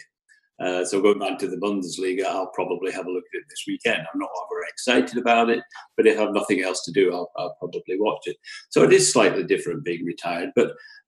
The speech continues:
at the same time, uh, you know, every day is like the, the last day. So there's always things to do during the week. Uh,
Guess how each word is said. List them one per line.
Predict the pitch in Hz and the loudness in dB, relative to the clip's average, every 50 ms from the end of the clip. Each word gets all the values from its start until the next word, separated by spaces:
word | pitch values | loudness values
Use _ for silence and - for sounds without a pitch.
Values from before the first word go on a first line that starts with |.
| _ _ - | _ _ 4
at | - 160 | 4 4
the | 127 127 | 6 6
same | - 160 147 143 139 | 6 6 8 6 6
time, | 135 - 135 131 123 107 101 98 95 95 98 90 - _ _ _ - | 4 2 2 2 4 4 4 2 2 -2 -4 -6 -8 _ _ _ -8
uh, | 98 101 98 98 101 95 87 - | -6 -4 -4 -2 -2 -4 -4 -2
you | - 113 110 | 0 2 2
know, | 104 101 104 87 - - - - _ - - | 4 4 2 0 -2 -8 -18 -20 _ -2 0
every | 135 120 127 120 110 | 0 4 6 4 6
day | - 113 110 110 104 | 8 10 10 10 10
is | 101 98 | 8 6
like | 110 107 101 92 - 90 | 4 2 2 0 -2 -4
the, | 98 95 92 95 92 - - | -4 -4 -2 -4 -6 -6 -6
the | 92 | -6
last | 95 98 95 - - - - | -4 -4 -4 -4 -6 -8 -8
day. | - 87 85 - 76 76 - _ _ - - _ _ _ _ | -8 -8 -6 -6 -8 -10 -12 _ _ -20 -20 _ _ _ _
So | - - 139 139 | 0 2 4 6
there's | 156 170 160 175 | 6 6 8 8
always | 160 165 170 160 156 147 147 - - | 6 8 8 10 10 8 8 6 2
things | - 147 135 135 131 131 - | 4 6 6 6 6 4 2
to | 123 104 | -2 4
do | 120 131 135 123 - | 4 6 6 6 4
during | - 98 92 87 85 87 87 | 2 -2 -2 -2 -4 -6 -8
the | 82 80 | -10 -8
week. | 85 82 85 - - - | -8 -8 -10 -12 -10 -10
Uh, | 92 98 95 92 92 90 | -8 -6 -6 -6 -8 -6